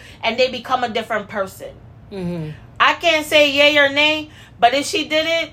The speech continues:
Speaker 1: that's fucked up. That's real fucked up.
Speaker 2: And, and that's where I'm at with it. I, on one hand, I read one thing and I'm like, "This couldn't be Lizzo.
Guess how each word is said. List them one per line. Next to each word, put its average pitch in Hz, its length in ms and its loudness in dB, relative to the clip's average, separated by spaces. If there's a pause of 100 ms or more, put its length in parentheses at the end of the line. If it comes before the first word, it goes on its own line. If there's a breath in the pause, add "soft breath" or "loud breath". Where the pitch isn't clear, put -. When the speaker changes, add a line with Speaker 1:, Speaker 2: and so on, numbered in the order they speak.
Speaker 1:
that's 214 280 0
fucked - 280 -4
up. 139 240 -14 (720)
That's 220 340 2
real 202 160 0
fucked 170 320 -6
up. 135 300 -10
Speaker 2:
And, 285 180 2
and 294 160 4
that's 285 280 2
where 285 140 2
I'm 262 140 4
at 214 220 2
with 190 180 -10
it. 165 160 -10
I, 220 420 -2 (260 soft breath)
on 226 280 -2
one 277 220 2
hand, 269 540 -4 (320)
I 208 140 0
read 226 340 -4
one 226 320 -4
thing 226 100 -6
and 208 80 -4
I'm 196 80 -6
like, 175 240 -4 (580)
"This - 200 -4
couldn't 226 320 -2
be 170 180 -6
Lizzo. 175 480 -4